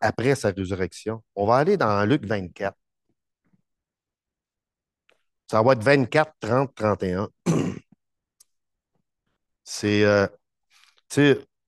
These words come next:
on, je sais qu'on l'a lu un peu dernièrement, c'est sur le chemin, sur le chemin d'Emmaüs. Tu sais, il y a deux disciples qui marchent,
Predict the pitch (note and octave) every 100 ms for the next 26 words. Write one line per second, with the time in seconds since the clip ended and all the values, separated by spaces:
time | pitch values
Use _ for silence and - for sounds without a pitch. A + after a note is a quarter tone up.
0 | _ - G#2+ - F3 C3+ A#2+ A#2+ A#2 D3+
1 | A#2+ C#3+ B2 G#2 A2 F#2 G#2 C#3 D3 B2+
2 | - G#2+ - A#2+ A#2+ A2 B2+ A2+ C#3+ C3+
3 | A2 G2+ - _ _ - - A#2 A2+ -
4 | A#2+ D3 C3 A#2 A2+ B2 D#3 - - _
5 | _ _ _ _ _ _ _ _ _ _
6 | _ _ - F3+ A#2+ A#2 F3+ A2 - -
7 | F#3+ _ - G2+ A#2 E3 - -